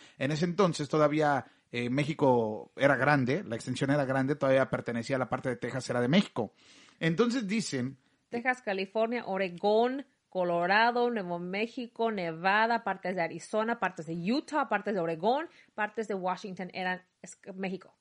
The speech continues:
Speaker 1: Era en México. Entonces muchos de estos negros,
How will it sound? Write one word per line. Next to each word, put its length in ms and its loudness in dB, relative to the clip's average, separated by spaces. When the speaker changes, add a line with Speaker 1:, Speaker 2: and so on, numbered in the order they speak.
Speaker 1:
Era 160 8
en 80 2
México. 400 -2
Entonces 500 4
muchos 540 2
de 320 2
estos 680 2
negros, 840 4